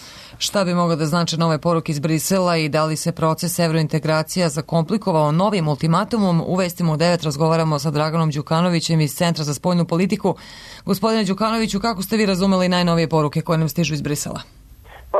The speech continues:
Speaker 2: mislim da je veoma bitno da je došlo do nekakve vrste nastavka dijaloga između Beograda i Prištine, barem i na ovoj neformalnoj večeri, i da je na prvom mestu, a, naglašeno da do nastavka dijaloga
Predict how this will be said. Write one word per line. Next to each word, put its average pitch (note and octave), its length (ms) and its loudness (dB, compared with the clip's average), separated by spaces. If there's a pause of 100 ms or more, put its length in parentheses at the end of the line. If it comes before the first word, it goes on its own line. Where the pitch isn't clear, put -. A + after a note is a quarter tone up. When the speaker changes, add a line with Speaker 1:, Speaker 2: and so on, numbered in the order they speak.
(160)
Speaker 2:
mislim C4 280 -2
da A#3+ 80 2
je A3 200 6
veoma A#3 360 4
bitno A#3 300 -2 (160)
da F#3+ 100 4 (100)
je F#3 60 0
došlo G3 520 0 (100)
do E3 80 0
nekakve E3+ 440 -4
vrste F3 360 -4
nastavka E3+ 540 0
dijaloga D#3+ 460 0
između D3 280 -12
Beograda D#3+ 380 -2
i C#3 140 -10
Prištine, E3 360 -6
barem D#3+ 280 0
i D3+ 60 -2
na D3 80 2
ovoj D3 160 2
neformalnoj C3 640 -2
večeri, D#3+ 480 -2 (640)
i F#3+ 200 -10 (160)
da F3+ 60 4
je F3 180 4
na F3 200 4
prvom F#3 280 2 (120)
mestu, F#3 540 0 (140)
a, - 580 -4 (140)
naglašeno E3+ 600 0 (220)
da D3+ 120 4 (460)
do D3+ 140 4
nastavka D3+ 580 -2
dijaloga C#3+ 540 2